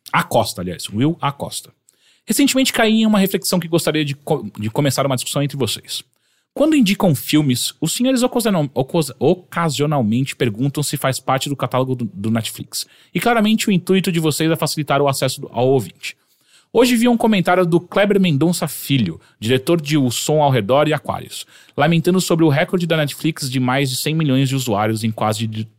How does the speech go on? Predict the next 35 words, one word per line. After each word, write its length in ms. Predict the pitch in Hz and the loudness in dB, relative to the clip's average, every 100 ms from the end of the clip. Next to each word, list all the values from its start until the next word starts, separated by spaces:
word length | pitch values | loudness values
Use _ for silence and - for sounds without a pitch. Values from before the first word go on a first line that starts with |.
| - | -6
duzentos 320 | 113 110 110 | -2 -2 -2
países. 480 | 123 - - - - _ _ _ _ _ - | -4 -4 -8 -14 -16 _ _ _ _ _ -6
O 60 | |
cineasta 500 | 139 185 208 226 233 | -2 2 2 2 2
argumentou 640 | 226 202 190 180 139 165 170 | 2 2 2 0 2 4 4
sobre 260 | - 165 | 4 2
o 60 | 156 | 2
quanto 280 | - 170 190 | 2 0 0
a 60 | |
indústria 380 | 170 131 156 170 | 0 2 0 0
de 80 | 147 | -4
consumo 420 | 156 139 - 147 | -2 -2 -2 -4
tem 140 | 143 143 | -2 -4
se 120 | - | -4
tornado 320 | 127 117 127 | -2 0 2
um 20 | |
monopólio, 560 | 131 131 131 98 82 - _ _ _ | 2 0 0 -2 -4 -6 _ _ _
onde 240 | 123 127 123 | 0 2 2
quem 220 | - 180 | 0 0
saiu 220 | 180 170 | 2 2
na 120 | 156 | 2
frente 380 | 135 123 127 127 | 0 0 -2 -2
em 20 | |
determinado 460 | 127 110 113 101 87 | -4 -2 0 -2 -2
serviço 440 | - 104 87 87 95 | -4 -4 -4 -6 -8
barra 260 | 90 87 | -8 -8
produto 400 | 92 156 208 247 - - - | -2 2 2 0 -6 -10 -16
se 120 | - | -8
tornará 360 | 170 180 160 151 | -2 0 2 2
sinônimo 580 | 147 175 143 131 135 139 - | 0 0 0 2 0 -2 0
único 500 | 160 165 160 175 156 | 2 2 0 -2 -4
dele 520 | 120 101 117 120 131 | -6 0 2 2 0
a 80 | - | -2
longo 240 | 113 110 110 | -2 0 -2
prazo. 380 | 110 - - | -6 -10 -12